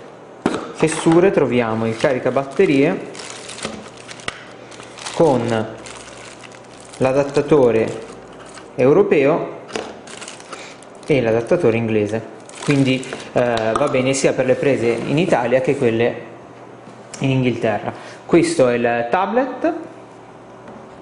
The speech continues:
abbassiamo un attimo l'inquadratura. Dicevamo Android, Android la versione due punto due a bordo. Nella parte frontale abbiamo un ampio display da dieci pollici con una risoluzione di milleventiquattro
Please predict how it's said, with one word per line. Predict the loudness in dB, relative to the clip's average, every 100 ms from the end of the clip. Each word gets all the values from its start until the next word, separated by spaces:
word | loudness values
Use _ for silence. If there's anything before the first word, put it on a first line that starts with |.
| -20 -20 -20 -20 -16
abbassiamo | -8 -8 -6 -6 -4 -2
un | -4
attimo | -4 -6 -10 -10 -14 -20 -20 -20 -18 -6
l'inquadratura. | -4 -2 -2 0 0 4 4 2 -4 -12 -16 -18 -20 -20 -20 -20 -20 -20 -20 -20 -20 -8
Dicevamo | 0 2 2 2 2 2
Android, | 2 4 4 4 2 0 4 4 4 -2 -12 -14 -6
Android | 0 2 4 4 4
la | 4 4
versione | 2 2 4
due | 6 6
punto | 6 4 4
due | 6 6
a | 6
bordo. | 6 4 4 2 2 -4 -14 -16 -16 -16 -18 -20 -4
Nella | 0 0
parte | 0 -4 -2 -2
frontale | 0 -2 0 0 0
abbiamo | 2 2 2
un | 0
ampio | 0 0 -2
display | -2 -2 2 4 4 2
da | 2 2
dieci | 2 0 2
pollici | 2 2 2 0 0 0
con | 2 2
una | 2 2 2
risoluzione | 2 2 0 2 2 4
di |
milleventiquattro | 4 6 4 4 0 0 2 0 0 0 0